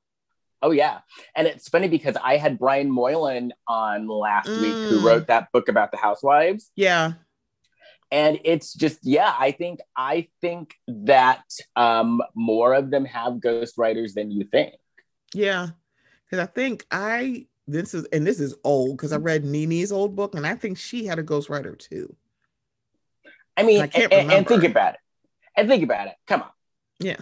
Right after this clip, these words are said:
Speaker 1: Teresa Giudice has books. You know, she's
Speaker 2: Multiple.
Speaker 1: not writing that herself.
Speaker 2: <laughs> Multiple. Even the cookbooks. It's like, girl,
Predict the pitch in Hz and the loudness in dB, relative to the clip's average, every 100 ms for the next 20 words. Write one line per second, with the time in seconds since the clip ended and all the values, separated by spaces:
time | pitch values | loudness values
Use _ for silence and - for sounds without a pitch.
0 | 160 - 156 170 175 127 143 151 117 104 | -8 -2 2 0 0 -2 2 2 2 -2
1 | 107 87 85 73 - _ - _ _ 82 | -6 -8 -10 -14 -16 _ -20 _ _ -6
2 | 101 143 143 117 120 - - - 139 156 | 4 6 8 6 6 2 -8 -10 -2 2
3 | 156 - 139 123 117 76 87 85 90 82 | 2 0 -4 -4 -4 -2 -2 0 -2 -2
4 | - 76 69 104 - _ _ 151 160 147 | -2 -2 -4 -6 -8 _ _ -4 -2 -2
5 | 147 - 208 202 160 180 165 151 143 185 | -2 -4 0 0 0 0 0 -2 -4 -4
6 | 202 156 135 135 151 156 156 156 156 160 | -4 -4 -4 -4 -4 -2 -2 0 -2 -4